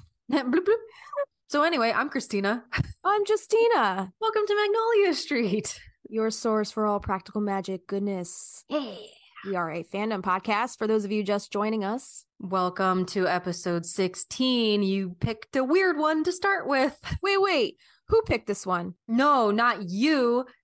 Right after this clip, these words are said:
Speaker 1: The listeners, if they're just coming in, episode
Speaker 2: Oh.
Speaker 1: sixteen, have picked a weird one to start with. <laughs>
Speaker 2: Wait, is this a patron pick or is this your pick? Or
Speaker 1: This was my pick.
Speaker 2: This was your pick? Okay.
Speaker 1: Uh-huh.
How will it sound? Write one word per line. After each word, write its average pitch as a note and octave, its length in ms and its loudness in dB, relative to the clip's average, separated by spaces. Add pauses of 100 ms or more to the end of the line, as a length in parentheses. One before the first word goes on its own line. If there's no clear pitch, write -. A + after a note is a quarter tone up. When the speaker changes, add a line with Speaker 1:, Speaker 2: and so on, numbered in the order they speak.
(120)
Speaker 1:
The A3 80 2
listeners, G#3 840 2
if G#3 120 -4
they're G#3+ 140 2
just A3 440 -2
coming A#3+ 320 0
in, B3 260 2
episode A3 360 0
Speaker 2:
Oh. C#4+ 440 6
Speaker 1:
sixteen, C#4+ 180 -6
have F#3 160 -4
picked D#4+ 240 -6
a C4+ 80 2
weird A3+ 280 2
one G#3+ 240 2
to A#3+ 140 2
start G#3 380 0
with. D3+ 180 -4 (100)
<laughs> - 120 -2
Speaker 2:
Wait, D#4 260 0
is D#4+ 180 2
this F4+ 200 -2
a F#4+ 80 -4
patron F4 340 -2
pick G4 240 -4
or D#4 80 -4
is D4 100 -6
this D4 160 -8
your C#4+ 120 -4
pick? - 320 -8
Or A3 240 -8
Speaker 1:
This A#3 160 -4
was C4 120 -2
my E3+ 180 0
pick. - 420 -6
Speaker 2:
This A3 160 -6
was B3 100 0
your A3+ 140 2
pick? B3 340 -6
Okay. G#3 300 -2
Speaker 1:
Uh-huh. G3 260 -4